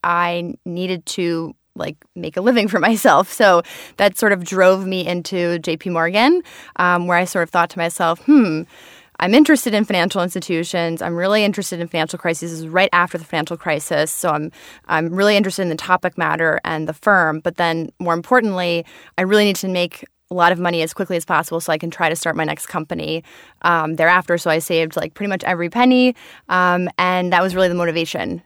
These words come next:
to go, um, and take that step. So the risks specifically for me in college were less. Um, it gave me more time to explore. Um, one of the, the nonprofit that I started was in Iraq.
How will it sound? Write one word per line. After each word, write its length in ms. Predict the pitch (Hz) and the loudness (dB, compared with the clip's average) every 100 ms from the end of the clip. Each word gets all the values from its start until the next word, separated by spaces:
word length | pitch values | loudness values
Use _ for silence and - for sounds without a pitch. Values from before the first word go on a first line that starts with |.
| - | -14
to 120 | - | -8
go, 520 | 180 170 156 151 156 - - | 0 2 2 2 -4 -8 -6
um, 340 | 156 151 156 | -4 -4 -6
and 80 | 156 | -8
take 200 | 170 151 | -8 -8
that 160 | - | -8
step. 240 | - - - - | -4 -6 -6 -6
So 420 | - 190 170 170 - - - | 4 6 6 2 -6 -18 -8
the 100 | 190 | -6
risks 560 | 185 262 254 226 - | 4 6 6 4 -2
specifically 560 | - - 202 226 233 202 | -6 -4 -2 -2 0 -2
for 160 | 185 196 | -2 0
me 340 | 262 262 208 | 4 4 2
in 120 | 185 | -4
college 400 | - 277 254 190 | 2 4 4 2
were 100 | 175 | -2
less. 560 | 170 160 226 - - - _ - - - | 2 2 2 0 -8 -10 _ -20 -20 -4
Um, 480 | 180 180 180 180 180 - | 2 2 2 0 -6 -6
it 100 | 175 | -6
gave 160 | - 190 | -4 -2
me 100 | 190 | 0
more 140 | 175 | -2
time 240 | 170 175 170 | -2 -4 -4
to 40 | |
explore. 880 | 165 - - - 151 151 180 254 262 - | -6 -8 -12 -6 0 2 2 2 0 -2
Um, 360 | 170 160 165 | -2 -2 -4
one 140 | 175 180 | -6 -6
of 60 | |
the, 100 | 170 | -8
the 80 | 180 | -4
nonprofit 460 | 175 175 175 175 180 | 0 0 0 -2 0
that 100 | 170 | -2
I 60 | |
started 280 | 160 175 160 | -2 -2 -2
was 140 | 160 165 | -4 -4
in 60 | |
Iraq. 640 | 156 156 151 160 240 - | -4 0 2 2 0 -4